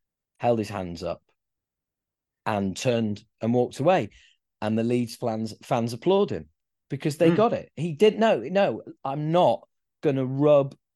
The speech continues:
Speaker 1: my ex-club's nose in it
Speaker 2: Yeah.
Speaker 1: that we've just won three two." Um, he's gone and appreciated the fans,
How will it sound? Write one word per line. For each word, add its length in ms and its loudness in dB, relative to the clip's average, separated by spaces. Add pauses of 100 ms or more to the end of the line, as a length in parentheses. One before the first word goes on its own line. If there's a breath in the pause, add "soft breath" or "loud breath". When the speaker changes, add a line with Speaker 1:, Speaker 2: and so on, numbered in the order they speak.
(300)
Speaker 1:
my 260 -6
ex-club's 720 -6
nose 480 2
in 100 -12
it 120 -18 (580)
Speaker 2:
Yeah. 140 0
Speaker 1:
that 80 -6
we've 260 -4
just 300 -2
won 280 -4
three 360 -6
two." 500 -4 (560)
Um, 480 -6
he's 200 -14
gone 220 -2
and 80 -6
appreciated 640 -2
the 80 -18
fans, 520 -6